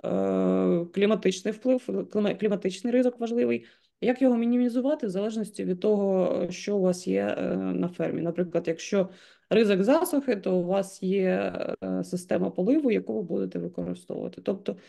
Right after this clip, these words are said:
таким чином писати. Я думаю, що це, ну, не дуже складно зорієнтуватися, хоча б три-чотири ризики, які є у вас на вашій фермі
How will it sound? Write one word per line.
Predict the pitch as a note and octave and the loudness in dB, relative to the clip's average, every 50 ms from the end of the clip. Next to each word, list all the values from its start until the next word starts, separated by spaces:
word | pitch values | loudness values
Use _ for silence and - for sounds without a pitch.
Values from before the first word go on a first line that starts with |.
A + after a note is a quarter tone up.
| - - _ _ | -20 -20 _ _
таким | - - G3+ - A3+ A3 | -8 -6 -2 0 0 0
чином | G#3+ - F#3+ F#3 F3+ F3+ | 0 0 0 2 0 0
писати. | F3+ F#3 F3+ - - F3+ F3+ F3+ - - F#3 F#3 | -2 -4 -6 -6 -6 -6 -6 -6 -4 -4 -4 -4
Я | - F3+ F3 F#3+ G#3+ A3+ | -2 -2 -2 -2 -2 0
думаю, | A3 B3 A#3 A3+ G#3+ G#3+ G#3+ G#3 | 0 0 0 0 -2 -2 -2 -2
що | G3+ - - F#3 | -4 -6 -8 -8
це, | F#3 - G3+ G3+ G3+ - - - F#3+ - - - - | -6 -4 -2 0 0 0 -2 -4 -4 -6 -6 -6 -6
ну, | F#3+ G3 G3+ F#3+ | -4 -4 -2 -2
не | F#3 F3 E3+ | -2 -2 -2
дуже | E3 D#3 F3 F3+ D3+ E3 | -4 -4 -4 -4 -4 -6
складно | D#3+ - - - G3+ A#3+ B3 A3 F#3+ F3+ F#3+ F3+ F#3 - - - - _ _ - | -8 -8 -8 -6 -4 -4 -2 -2 -4 -4 -6 -8 -14 -18 -20 -20 -20 _ _ -6
зорієнтуватися, | F3 F#3+ F3+ G3+ G3 F3+ G3 F#3+ A3+ B3 A#3+ G3 F#3 - G3 | -2 0 0 0 0 0 0 0 0 0 0 -2 -2 -4 -4
хоча | F#3 G3 F#3 - - G3+ | -6 -6 -6 -4 -4 -4
б | F#3 - | -4 -4
три-чотири | - G3 G#3+ G#3+ - G3 F#3 - F#3+ F#3 | -2 0 0 0 0 -2 -2 0 0 2
ризики, | E3 F#3+ A#3+ B3 A3 F#3+ F3+ - F#3 | 2 2 2 0 0 -2 -2 -2 -2
які | F#3 F#3 F3+ - F#3+ F#3 | -2 -2 -2 -2 0 2
є | F#3 F3+ E3+ | 2 2 2
у | E3+ E3+ E3 | 2 0 -2
вас | F3 F#3 F#3 F3+ - - - _ _ _ _ - - - _ _ _ | -2 -4 -4 -4 -8 -12 -18 _ _ _ _ -20 -20 -20 _ _ _
на | - | -4
вашій | F3 E3+ F3 F3+ F3+ - - - F3 F#3+ F#3 F3+ F3+ - - | -2 -2 -2 -2 -4 -6 -4 -2 0 0 2 0 0 -2 -4
фермі | - - - A3+ A#3+ A#3 G#3+ F#3+ F#3 F#3 F3+ | -6 -6 -4 -4 -2 -2 -2 0 0 -2 -2